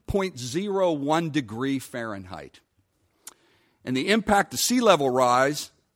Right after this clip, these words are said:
the thickness of a dime. And by twenty twenty-five, the total impact of this plan will be offset by three weeks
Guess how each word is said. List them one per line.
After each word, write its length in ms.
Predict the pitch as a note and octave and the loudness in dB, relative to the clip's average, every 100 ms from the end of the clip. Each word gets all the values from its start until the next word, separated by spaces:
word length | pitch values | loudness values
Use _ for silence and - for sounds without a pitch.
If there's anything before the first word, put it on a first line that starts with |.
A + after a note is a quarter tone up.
| - | -10
the 80 | B2 | -6
thickness 500 | - A3 - F3+ - | -2 -2 -2 -6 -6
of 160 | C#3 | -8
a 60 | B2 | -8
dime. 580 | G#2 B2 A#2+ G2+ E2 D#2+ _ _ _ _ _ _ _ _ _ _ _ _ - | -2 -2 -2 -4 -10 -20 _ _ _ _ _ _ _ _ _ _ _ _ -14
And 100 | A2 | -4
by 120 | C3+ | -2
twenty 360 | C3 F#3+ G3+ G#3 | -2 0 0 0
twenty-five, 840 | - F#3 F#3 - D3+ A#2 A#2 A#2 | 0 0 0 4 4 4 2 -2
the 80 | A#2+ | -8
total 580 | - - G3+ G#3+ G#3+ G3+ | -8 -2 4 4 4 2
impact 600 | F3 F#3+ F#3+ F3+ D#3 - | 0 0 0 -2 -4 -4
of 180 | B2 G#2+ | -8 -4
this 360 | D3+ G3 - - _ | -2 -2 -4 -12 _
plan 720 | - G3 F3 C3 G#2 A2 A#2+ - _ _ _ _ - | -6 -2 0 -2 -4 -8 -10 -14 _ _ _ _ -14
will 100 | A#2 | -6
be 220 | B2+ C3 | -6 -2
offset 680 | B2+ D#3+ D#3 - C3+ B2 - | 2 4 2 -2 -2 -4 -6
by 140 | G#2+ | -8
three 400 | G2 - D3 D#3+ | -8 -12 -6 -4
weeks 580 | C3+ B2+ G2+ - - - | -2 -4 -4 -8 -14 -16